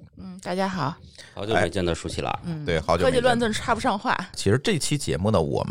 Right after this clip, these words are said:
Speaker 3: 们一开始并没有想真正的把这个纪录片儿，我们录一期节目或者怎么样，我们说在乱炖里去提一个，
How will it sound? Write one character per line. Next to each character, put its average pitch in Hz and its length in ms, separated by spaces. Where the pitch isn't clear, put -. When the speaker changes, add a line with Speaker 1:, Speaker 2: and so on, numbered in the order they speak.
Speaker 3:
们 65 400
一 170 100
开 220 200
始 - 180
并 175 260
没 98 260
有 120 160
想 - 460
真 117 160
正 170 160
的 87 80
把 - 140
这 95 120
个 98 80
纪 101 140
录 110 140
片 113 200
儿， 117 300
我 76 100
们 69 300
录 98 100
一 92 60
期 92 180
节 - 220
目 87 180
或 73 80
者 78 80
怎 - 140
么 - 60
样， 76 180
我 - 60
们 - 120
说 90 180
在 85 180
乱 85 140
炖 95 180
里 - 120
去 - 200
提 - 280
一 87 220
个， 90 220